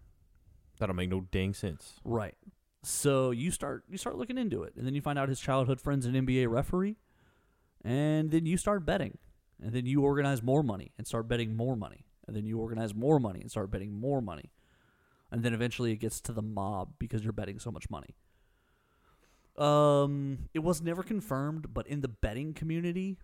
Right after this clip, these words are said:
Speaker 2: there was enough cash floating around that they suspect some of the big sharks involved in, like, the hedge fund style betting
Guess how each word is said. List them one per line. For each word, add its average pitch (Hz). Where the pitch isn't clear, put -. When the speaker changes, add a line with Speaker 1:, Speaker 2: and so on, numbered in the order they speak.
Speaker 2:
there 123
was 131
enough 135
cash 131
floating 160
around 165
that 117
they 131
suspect -
some 135
of 123
the 117
big 123
sharks -
involved 127
in, 120
like, 113
the 110
hedge 120
fund 127
style 123
betting 151